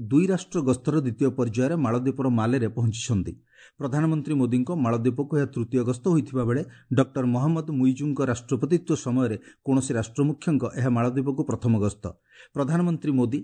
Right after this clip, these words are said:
ମାଲେରେ ପହଞ୍ଚିବା ପରେ ବିମାନ ବନ୍ଦରରେ ରାଷ୍ଟ୍ରପତି ଡକ୍ଟର ମୁଇଜୁ ତାଙ୍କୁ ସ୍ୱାଗତ କରିଥିଲେ। ଏହି ଅବସରରେ ଶ୍ରୀ ମୋଦି କହିଛନ୍ତି, ଭାରତ ମାଳଦ୍ୱୀପ ବନ୍ଧୁତା ଆଗାମୀ ଦିନରେ ବିକାଶର ନୂତନ ଶିଖର ସ୍ପର୍ଶ କରିବ। ପ୍ରଧାନମନ୍ତ୍ରୀ ନରେନ୍ଦ୍ର ମୋଦିଙ୍କୁ ମାଲେର ଭେଲାନା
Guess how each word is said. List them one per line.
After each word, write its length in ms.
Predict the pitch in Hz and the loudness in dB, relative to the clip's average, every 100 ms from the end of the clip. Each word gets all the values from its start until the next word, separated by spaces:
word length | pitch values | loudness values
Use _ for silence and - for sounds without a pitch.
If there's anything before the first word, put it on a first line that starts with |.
| - | -2
ମାଲେରେ 360 | 110 117 127 | 0 2 0
ପହଞ୍ଚିବା 460 | 123 120 123 143 165 | 0 0 0 0 -2
ପରେ 200 | 160 95 - - | -2 -4 -6 -2
ବିମାନ 240 | 120 127 123 | 2 2 2
ବନ୍ଦରରେ 480 | 120 117 123 127 170 | 0 0 0 0 -2
ରାଷ୍ଟ୍ରପତି 480 | 123 - 127 117 110 | -2 -2 -4 0 0
ଡକ୍ଟର 320 | 113 113 123 | 0 0 -2
ମୁଇଜୁ 340 | 117 139 143 104 - _ | 2 2 2 -2 -6 _
ତାଙ୍କୁ 240 | 120 113 | -2 0
ସ୍ୱାଗତ 300 | 127 147 107 - | 0 0 0 -2
କରିଥିଲେ। 420 | 104 92 92 82 - _ - | -4 -4 -6 -10 -12 _ 0
ଏହି 120 | 131 | 2
ଅବସରରେ 460 | 110 113 123 120 113 | 2 0 0 0 0
ଶ୍ରୀ 180 | - | 0
ମୋଦି 220 | 113 104 107 | 0 0 -2
କହିଛନ୍ତି, 480 | 113 107 127 127 202 - - | -2 -2 0 0 -2 -8 -8
ଭାରତ 360 | 101 85 127 127 | -6 -2 -2 0
ମାଳଦ୍ୱୀପ 400 | 131 120 117 117 120 | 0 0 0 -2 0
ବନ୍ଧୁତା 420 | 107 107 113 147 - - - | 0 2 0 0 -4 -6 -10
ଆଗାମୀ 280 | 117 113 123 | -6 -2 0
ଦିନରେ 280 | 117 117 123 | 0 0 0
ବିକାଶର 440 | 143 113 120 110 113 | -2 -2 -2 -2 0
ନୂତନ 300 | 117 113 131 131 | 0 0 0 0
ଶିଖର 300 | - - 110 | -2 -4 -4
ସ୍ପର୍ଶ 340 | - 147 - 95 | -2 -2 0 -2
କରିବ। 220 | 95 87 78 _ _ _ - | -2 -2 -6 _ _ _ -18
ପ୍ରଧାନମନ୍ତ୍ରୀ 560 | - 147 165 202 202 196 | -6 -2 0 0 0 0
ନରେନ୍ଦ୍ର 380 | 170 135 131 135 | 0 0 2 2
ମୋଦିଙ୍କୁ 360 | 131 120 120 175 - _ | 0 0 -2 -4 -6 _
ମାଲେର 340 | 117 117 135 135 104 92 | -2 0 0 -2 -4 -2
ଭେଲାନା 320 | 131 151 | 0 2